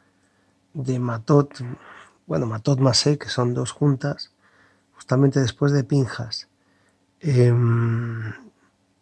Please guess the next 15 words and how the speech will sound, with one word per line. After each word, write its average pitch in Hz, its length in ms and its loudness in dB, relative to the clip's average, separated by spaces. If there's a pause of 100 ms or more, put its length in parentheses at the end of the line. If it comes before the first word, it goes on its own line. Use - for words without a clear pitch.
(180)
esto 147 500 -4
que 135 120 -6
quiero 147 180 6
comentar, 147 340 6
que 151 80 6
es 139 80 10
muy 151 160 10
breve, 160 380 8
el 160 100 6
Elohim 135 320 6
Nishmat, 143 480 2 (680)
mi 143 180 0
madre 147 360 6
Gita 139 300 2
Bat 139 160 6